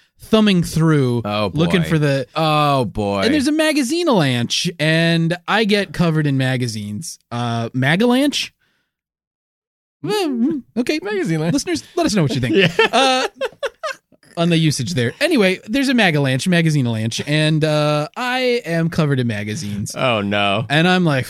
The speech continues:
Speaker 1: <sighs> "Well, I feel like a freaking dope."
Speaker 2: Yeah, I know.
Speaker 1: Wouldn't
Speaker 2: You're
Speaker 1: you know
Speaker 2: causing
Speaker 1: it?
Speaker 2: a ruckus.
Speaker 1: Yeah, and so I'm like, "I'm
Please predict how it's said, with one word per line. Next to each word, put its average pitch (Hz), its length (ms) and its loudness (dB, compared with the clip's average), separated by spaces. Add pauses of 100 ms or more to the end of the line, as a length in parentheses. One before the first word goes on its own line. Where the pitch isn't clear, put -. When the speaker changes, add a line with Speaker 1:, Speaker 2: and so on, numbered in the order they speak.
(120)
Speaker 1:
<sighs> - 160 -12
"Well, 104 360 -8 (160)
I 127 220 -2
feel 101 320 -6
like - 340 -8
a 90 160 -8
freaking 156 800 -4
dope." 98 480 -6
Speaker 2:
Yeah, 95 200 -2
I 85 100 -2
know. 82 160 -2
Speaker 1:
Wouldn't 147 240 0
Speaker 2:
You're - 100 2
Speaker 1:
you 82 60 2
know 87 100 2
Speaker 2:
causing 82 140 -4
Speaker 1:
it? 78 60 -10
Speaker 2:
a - 40 -18 (240)
ruckus. 85 500 -6
Speaker 1:
Yeah, 113 340 -4
and 123 200 -2
so 123 300 0
I'm 123 160 2
like, 107 180 -4
"I'm 113 180 -4